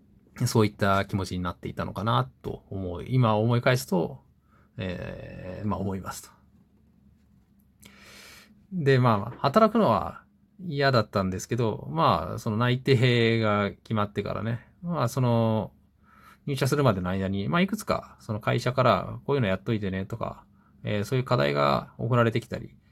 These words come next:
その内定者同士のこう、コミュニティみたいなのとかもあったりして、まあ、そこでいろいろやり取りしてねとか、まあ、あったりしたんですね。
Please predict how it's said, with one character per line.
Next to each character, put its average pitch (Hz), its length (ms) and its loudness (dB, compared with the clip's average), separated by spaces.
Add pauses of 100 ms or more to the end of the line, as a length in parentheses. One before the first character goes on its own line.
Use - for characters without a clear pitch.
(100)
そ 113 120 -8
の 98 300 -8
内 135 260 0
定 135 260 2
者 131 300 4
同 127 180 2
士 98 60 -6
の 101 100 -10
こ - 200 -6
う、 - 40 -20
コ 135 80 0
ミ 139 180 2
ュ - 40 2
ニ 135 40 -2
テ 135 140 -6
ィ 123 60 4
み 120 100 2
た 110 120 -4
い 95 100 -8
な 92 100 -10
の 92 340 -12
と 117 100 -8
か - 120 -4
も 87 160 -4
あ 95 40 -2
っ - 60 -20
た - 100 -12
り - 80 -12
し - 80 -12
て、 107 180 -4
ま 120 100 0
あ、 - 20 -4
そ 131 120 -4
こ 135 80 2
で 123 200 4
い 107 80 0
ろ 110 80 0
い 104 40 -2
ろ 101 80 -2
や 101 100 0
り 104 100 -2
取 101 140 -4
り 92 40 -8
し - 80 -12
て 101 100 -4
ね 104 220 -2
と 113 120 -8
か、 - 200 -10 (420)
ま - 380 -2 (120)
あ、 110 80 -2
あ - 20 -10
っ - 40 -10
た - 100 -6
り - 60 -10
し - 60 -10
た - 80 -4
ん - 40 -8
で - 80 -10
す - 100 -12
ね。 123 200 -6